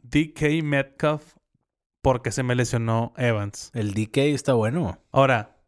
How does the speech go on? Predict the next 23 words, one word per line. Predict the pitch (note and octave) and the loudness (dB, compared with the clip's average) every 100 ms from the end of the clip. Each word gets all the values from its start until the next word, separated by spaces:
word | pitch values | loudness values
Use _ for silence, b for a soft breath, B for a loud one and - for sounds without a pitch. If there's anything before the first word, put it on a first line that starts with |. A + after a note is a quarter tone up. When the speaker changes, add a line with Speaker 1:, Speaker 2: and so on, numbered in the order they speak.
| _ _ _ _ _ - | _ _ _ _ _ -2
Speaker 1:
tengo | C3+ C3+ | 0 2
en | D3+ | 4
la | D#3+ | 4
banca | D#3+ D#3 D3+ C#3+ D#3+ - _ _ _ _ _ _ _ _ _ _ _ _ | 2 0 0 0 0 -6 _ _ _ _ _ _ _ _ _ _ _ _
a | B2+ A#2 | -2 2
Perryman, | - C3+ A#2+ A2 G2 F#2+ _ _ _ _ _ _ - | 2 2 2 -4 -10 -14 _ _ _ _ _ _ -4
que, | B2 | -2
pues, | B2+ A#2 | -2 -2
es | B2 | 0
el | C#3+ C#3 C3+ | 0 0 0
next | C3+ - | 0 2
man | D3+ C#3+ C3+ | 0 2 2
up. | C3 - _ _ _ - C#3 | 0 -6 _ _ _ -14 -2
Speaker 2:
Sí, | E3 F#3+ - | 0 0 0
el, | C3+ D3 | -2 2
el | C#3+ C3 | 0 2
que | C#3 | 2
debe | C3+ C#3 D3 | 4 4 4
de | D#3+ | 4
agarrar | C#3+ B2 C3 B2 | 2 2 0 2
catches | C#3+ - D3+ C3+ | 0 0 -2 -2
en | B2 | 0
Tampa. | C#3 E3 - - | 0 0 -2 -6